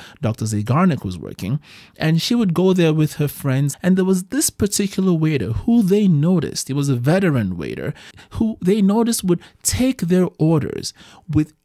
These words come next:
each minor detail, no notes, no notepad, nothing. And then he would deliver that order exactly as they ordered it, with no error, repeatedly, consistently,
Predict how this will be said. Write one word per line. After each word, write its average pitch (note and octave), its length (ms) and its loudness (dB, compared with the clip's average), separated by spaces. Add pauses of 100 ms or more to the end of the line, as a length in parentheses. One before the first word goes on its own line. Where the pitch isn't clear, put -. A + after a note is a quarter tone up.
each B3 380 2
minor F3 640 6
detail, C#3 840 -2 (260)
no E3+ 460 4
notes, E3+ 680 2
no E3 440 4
notepad, D#3+ 720 0 (240)
nothing. C#3 800 2 (380)
And D3+ 200 4
then F3 160 4
he F3 100 6
would D#3+ 200 2
deliver G3 640 2
that E3 420 -2
order C#3+ 380 -2 (100)
exactly C3+ 1000 -4
as A#2+ 220 -4
they A2 160 -2
ordered C3+ 460 0
it, C2+ 140 -6 (260)
with A2+ 220 -2
no F3+ 280 4
error, D#3+ 300 0 (160)
repeatedly, A3 800 0 (140)
consistently, A2+ 880 0